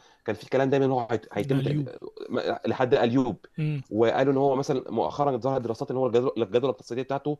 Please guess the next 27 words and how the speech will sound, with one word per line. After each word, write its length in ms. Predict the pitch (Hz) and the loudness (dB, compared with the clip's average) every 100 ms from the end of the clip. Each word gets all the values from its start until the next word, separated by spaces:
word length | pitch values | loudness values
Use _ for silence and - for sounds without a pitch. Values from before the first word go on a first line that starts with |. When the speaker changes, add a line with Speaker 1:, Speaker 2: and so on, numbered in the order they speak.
| _ _ | _ _
Speaker 1:
مش 120 | 104 | -8
هتحقق. 440 | - - 131 - - _ _ _ _ - | -8 -4 -2 -2 -6 _ _ _ _ -2
Speaker 2:
بالظبط. 200 | 143 139 | 0 2
Speaker 1:
مثلًا 160 | 139 127 | 4 2
الخط، 320 | 110 131 - _ - | 2 -2 -4 _ -10
الخط 360 | 117 131 139 139 | -4 -2 0 0
ال-، 200 | 123 107 | 0 -2
ال-، 160 | 110 | -2
ال-، 460 | 107 - 104 101 - | -4 -4 -2 -2 -2
ال-، 640 | 101 98 95 98 98 98 | -2 -2 0 2 2 2
Speaker 2:
الأول 320 | 147 170 202 | 2 4 4
برضو 260 | 185 208 196 | 6 4 4
لحد 200 | - 180 | -2 2
سبيل 120 | 147 | 6
Speaker 1:
أول 120 | 147 156 | 6 6
Speaker 2:
القناطر 260 | 190 160 | 4 -2
المفروض 260 | 147 185 170 | -6 -8 -6
كان 140 | 151 | -4
هي-، 300 | 143 147 143 | -4 -4 -6
هي-، 220 | 135 151 | -8 -6
هيمتد 460 | 135 139 139 175 147 | -4 -4 -2 -2 -2
لحد 180 | 127 147 | -2 4
Speaker 1:
هو 40 | |
Speaker 2:
سبيل 100 | 143 | 6
Speaker 1:
دلوقتي 220 | 139 170 151 | 6 6 4
Speaker 2:
القناطر. 180 | 151 | 4
Speaker 1:
ظهرت، 360 | 135 165 160 | 6 6 4